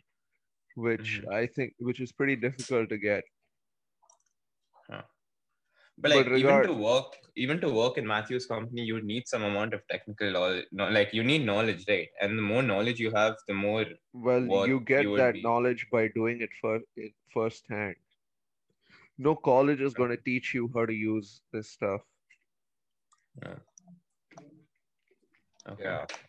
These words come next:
Speaker 3: So what's the time there right now?
Speaker 1: <laughs>
Speaker 2: Oh my
Speaker 1: It's
Speaker 2: God. <laughs>
Speaker 1: one forty-one A M.
Speaker 3: Oh,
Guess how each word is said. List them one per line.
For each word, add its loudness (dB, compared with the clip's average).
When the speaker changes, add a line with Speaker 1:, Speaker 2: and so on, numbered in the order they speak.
Speaker 3:
So 0
what's 2
the 0
time 0
there -2
right -4
now? -8
Speaker 1:
<laughs> 0
Speaker 2:
Oh 2
my 0
Speaker 1:
It's 2
Speaker 2:
God. 4
<laughs> 6
Speaker 1:
one -2
forty-one 2
A -2
M. -12
Speaker 3:
Oh, 0